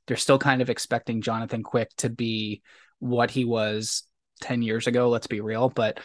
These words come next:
I, I've just been so impressed with this guy. I mean, you know, going back to his Spitfire days, I was kind of wondering where he was gonna end up in the N H L sort of, like, scheme of things. Was this guy gonna be a bust? Was he gonna be more like a Joe Veleno in the Red Wings? But, I mean, he has been so impressive so far.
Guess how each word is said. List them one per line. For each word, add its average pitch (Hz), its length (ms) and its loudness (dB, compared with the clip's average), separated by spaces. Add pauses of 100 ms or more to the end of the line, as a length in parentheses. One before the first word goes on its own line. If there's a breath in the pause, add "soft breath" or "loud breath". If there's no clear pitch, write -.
(360 loud breath)
I, 127 220 6
I've 143 100 4
just 202 200 4
been 156 140 4
so 131 240 4
impressed 120 420 -2
with 117 100 -8
this - 160 -2
guy. 113 280 -2
I 117 40 -4
mean, 117 260 -2
you 120 100 2
know, 117 120 0
going 131 240 8
back 123 220 2
to 120 100 -6
his 113 120 -2
Spitfire 113 540 0
days, 110 300 -4
I 117 60 -2
was 113 120 -2
kind 127 220 0
of 113 80 0
wondering 120 560 0
where 117 240 0
he 123 140 -2
was 120 140 -2
gonna 123 180 0
end 120 260 -2
up 113 200 -2
in 123 60 -2
the 117 140 -2
N 113 100 -4
H 110 220 -4
L 113 160 0
sort 117 300 0
of, 110 100 -8
like, 110 200 -6
scheme 117 340 0
of 117 100 -6
things. 120 400 0
Was 117 100 -4
this - 140 -4
guy 113 160 -2
gonna 113 180 -4
be 107 140 -4
a 107 60 -4
bust? 170 640 4 (340 loud breath)
Was 131 120 0
he 131 60 2
gonna 127 200 4
be 127 140 2
more 123 220 2
like 120 180 -2
a 123 40 0
Joe 120 240 0
Veleno 117 500 -2
in 113 60 -4
the 110 80 -4
Red 113 200 -2
Wings? 117 340 -2
But, 110 260 -2
I 135 60 0
mean, 117 180 0
he 131 120 4
has 123 120 4
been 117 180 -4
so 120 440 2
impressive 110 520 -4
so - 140 -4
far. - 320 -8